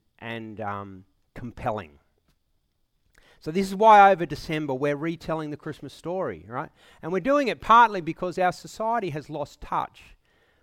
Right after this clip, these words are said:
with even the basics of Christianity. And so we want to retell the story of Jesus and his birth and why he came into our world, um, and invite people along because it is a compelling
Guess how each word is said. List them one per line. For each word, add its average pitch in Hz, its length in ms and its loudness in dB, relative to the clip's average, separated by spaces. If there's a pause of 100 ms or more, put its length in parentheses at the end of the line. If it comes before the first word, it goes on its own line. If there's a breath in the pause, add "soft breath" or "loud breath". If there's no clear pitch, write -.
(120)
with 143 140 -8
even 185 280 -4
the 147 80 -4
basics 165 600 -6
of 147 120 -16
Christianity. 101 680 -12
And 127 160 -14
so 175 140 -6
we 202 140 -2
want 220 180 -2
to 151 40 -4
retell 165 1040 -4 (320 soft breath)
the 135 80 -16
story 165 680 -6
of 110 220 -10
Jesus 143 560 -10
and 123 120 -12
his 110 120 -14
birth 131 440 -8
and 117 180 -14
why 143 240 -6
he 143 100 -10
came 127 340 -12
into 120 200 -8
our 107 120 -4
world, 110 540 -8 (540 soft breath)
um, 127 460 -4 (340)
and 160 280 -6 (100)
invite 196 480 -6
people 175 260 -4
along 139 520 -6 (640)
because 196 680 -4 (460)
it 196 140 -4
is 190 220 -6
a 160 120 -8
compelling 160 960 -8